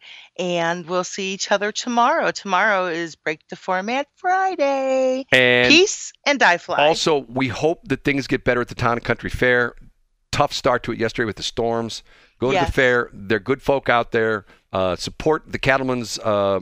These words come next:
Speaker 2: ribeye steak sandwiches and the Borgia fish and chicken people. It's great. And I have my personal endorsement on those. And hopefully it won't, they won't get rained out today or stormed out today. Okay,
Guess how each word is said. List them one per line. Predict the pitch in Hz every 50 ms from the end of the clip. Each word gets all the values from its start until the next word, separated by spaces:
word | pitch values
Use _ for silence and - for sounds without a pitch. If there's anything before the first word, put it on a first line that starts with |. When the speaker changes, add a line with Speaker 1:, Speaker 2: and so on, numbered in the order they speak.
| 104 -
Speaker 2:
ribeye | 104 117 123 120 120 120 113
steak | - - 127 113
sandwiches | - - 117 117 120 - - 117 107 -
and | - 113 113
the | 107
Borgia | 104 110 113 117 110 - 104
fish | - - 113 104 -
and | 101 95
chicken | - 101 90 - 85
people. | - 107 95 - 92 92
It's | - -
great. | - 85 80 78 - - - - - - - _
And | - 90 90 90
I | 85 95
have | 98 87
my | 92 92
personal | - - - 110 98 - 101 92
endorsement | 85 98 90 82 - - 85 76
on | 76
those. | 76 73 76 76 -
And | - 76 78
hopefully | 80 98 110 - - 101 95
it | 87 -
won't, | 90 92 90 90
they | 95
won't | 92 92 92
get | - 95
rained | 82 85 82 82 80
out | 76 73
today | - 82 78
or | 73 69
stormed | - - 82 71 69 71
out | 67 62 -
today. | - 64 60 - - _ _ _ _ _ _
Okay, | - 113 - 147